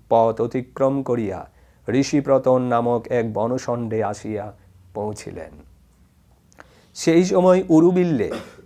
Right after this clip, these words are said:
বর্তমান গয়ায়, সেনানি গ্রা-, নামে এক গ্রাম ছিল। তখন ওই গ্রামের প্রধান সৃষ্টির গৃহে সুজাতা নাম্নী এক কন্যা জন্মগ্রহণ করিয়াছিলেন।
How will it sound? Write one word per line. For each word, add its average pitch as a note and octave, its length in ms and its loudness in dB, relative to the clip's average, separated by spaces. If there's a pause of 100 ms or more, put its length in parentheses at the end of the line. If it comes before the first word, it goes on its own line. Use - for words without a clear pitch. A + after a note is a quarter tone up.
(160)
বর্তমান B2+ 520 0
গয়ায়, A#2 480 -4 (840)
সেনানি F3 600 4
গ্রা-, D#3 400 2
নামে D3+ 320 4
এক C#3 200 2
গ্রাম B2 320 2
ছিল। G#2+ 320 -10 (640)
তখন C#3 340 2
ওই C3+ 200 4
গ্রামের C3 340 2
প্রধান C3 440 0
সৃষ্টির B2+ 520 -4
গৃহে A#2+ 420 -4 (300)
সুজাতা D#3 580 2
নাম্নী D#3 360 -2
এক D3+ 200 -2
কন্যা B2 340 0
জন্মগ্রহণ B2 720 -4
করিয়াছিলেন। G2+ 680 -8